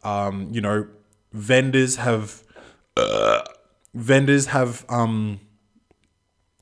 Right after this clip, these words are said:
like, or-, made all their food orders and stuff. That then, now what? Um, people have bought tickets.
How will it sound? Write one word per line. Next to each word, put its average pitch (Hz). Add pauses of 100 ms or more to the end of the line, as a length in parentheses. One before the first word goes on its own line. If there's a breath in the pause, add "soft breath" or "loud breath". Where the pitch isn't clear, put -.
like, 117
or-, 123
made 123
all 120
their 104
food 127
orders 127
and 123
stuff. 123
That 113
then, 110 (320 soft breath)
now 120
what? 95 (1000 soft breath)
Um, 104
people 131
have 113
bought 110
tickets. 139